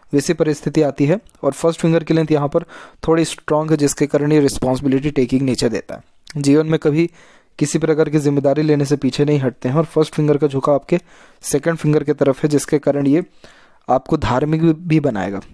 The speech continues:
इसलिए जो भी आपका यहाँ धर्म, कास्ट, रिलीजन है, उसके प्रति आपका मान सम्मान, आदान प्रदान अच्छा देखने को मिलेगा। फिंगर के पीछे बनने वाले इस प्रकार के गैप इंडिपेंडेंट नेचर देता है, जिसके कारण खर्चों पर नियंत्रण कम रहता है और हथेली से बहुत जल्दी पैसा फिसलने वाला भी रहता है।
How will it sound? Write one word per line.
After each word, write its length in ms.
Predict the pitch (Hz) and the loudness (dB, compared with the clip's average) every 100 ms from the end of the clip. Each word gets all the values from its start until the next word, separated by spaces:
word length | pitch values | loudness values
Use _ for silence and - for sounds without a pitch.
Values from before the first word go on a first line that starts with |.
| - | -8
इसलिए 280 | 135 156 | -2 0
जो 140 | 147 147 | 2 2
भी 120 | 160 | 2
आपका 240 | 160 - | 0 0
यहाँ 160 | 156 156 | 2 2
धर्म, 300 | 147 156 147 | 0 -2 -2
कास्ट, 360 | - 143 - 147 | 0 0 0 0
रिलीजन 440 | 135 127 131 160 | 2 4 4 2
है, 200 | 123 117 - _ - - - | 0 -8 -12 _ -20 -14 -10
उसके 220 | 131 160 | -4 -2
प्रति 220 | 151 151 | 0 0
आपका 220 | 147 - | 0 0
मान 220 | 139 139 | 0 0
सम्मान, 380 | 147 139 139 139 | 0 0 2 2
आदान 240 | 131 139 139 | 2 0 0
प्रदान 260 | 135 139 | 0 0
अच्छा 220 | 131 - | -2 -2
देखने 300 | 147 139 147 | 0 0 0
को 120 | 135 139 | 0 0
मिलेगा। 300 | 135 143 180 - - - - | 2 2 -2 -6 -20 -20 -6
फिंगर 340 | 160 165 185 | 0 2 0
के 100 | 185 | 0
पीछे 240 | 175 165 | -2 0
बनने 240 | 175 160 165 | 0 2 2
वाले 120 | 165 | 0
इस 80 | 156 | 0
प्रकार 320 | 156 151 156 | -2 0 0
के 120 | 147 | 0
गैप 220 | 147 156 | 0 0
इंडिपेंडेंट 600 | 143 143 147 135 139 151 143 | 0 0 0 0 0 -2 0
नेचर 260 | 139 120 120 | -2 0 0
देता 260 | 117 - | -2 -4
है, 80 | 82 - - | -6 -6 -4
जिसके 300 | 131 - 160 | -2 0 0
कारण 280 | 160 156 185 - _ _ _ _ _ _ - | 0 -2 -4 -8 _ _ _ _ _ _ -4
खर्चों 320 | 151 139 165 | -2 0 0
पर 120 | 160 | 0
नियंत्रण 400 | 156 151 143 151 | 0 0 0 -2
कम 240 | 151 151 147 | 0 0 0
रहता 300 | 135 107 127 | 0 2 2
है 60 | |
और 160 | 170 160 - - - - - - | 2 0 -8 -20 -20 -20 -20 -6
हथेली 300 | 147 175 170 | -2 0 0
से 120 | 175 160 | 0 0
बहुत 200 | 156 147 | 0 0
जल्दी 220 | 147 151 | 2 2
पैसा 260 | 139 123 | 0 0
फिसलने 400 | 143 127 123 120 | 0 -2 0 2
वाला 220 | 131 113 107 | 2 0 0
भी 160 | 151 | 0
रहता 300 | 160 113 104 | 0 -2 -6
है। 100 | 110 | -10